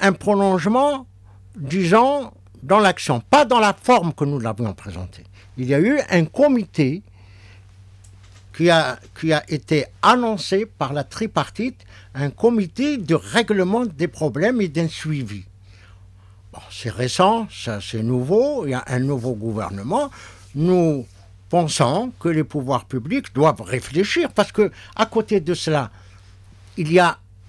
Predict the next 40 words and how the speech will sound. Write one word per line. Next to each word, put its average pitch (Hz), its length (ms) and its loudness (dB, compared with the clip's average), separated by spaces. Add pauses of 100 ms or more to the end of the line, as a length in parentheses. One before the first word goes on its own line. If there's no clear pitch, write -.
(120)
la 110 100 -4
nouvelle, 151 880 0
le 131 160 -4
nouveau 147 360 0
modèle 143 500 0
économique, 180 680 -2
et 233 40 -8
tout - 140 -16
ça - 140 0
qui 185 160 -6
est 151 100 -4
très 247 220 0
ambitieux, 233 640 0
qui 170 220 -4
est, - 60 -6 (120)
qui 262 160 0
est 381 100 2
très 226 220 4
bon, 262 320 2 (120)
il 196 120 -2
faut 330 200 0
le 269 80 4
reconnaître, 240 640 -2 (360)
il 185 200 0
est 269 280 -2
excellent. 262 580 0 (320)
Mais 208 140 4
quels 294 260 0
sont 220 440 0
aujourd'hui 202 680 0
les 175 180 2
moyens 220 600 2 (100)
pour 269 480 -2
le 180 160 2
mettre 254 480 2
en 165 200 2
œuvre ? 127 300 -4
Le 214 120 -2
problème, 285 360 0
c'est, 254 240 -2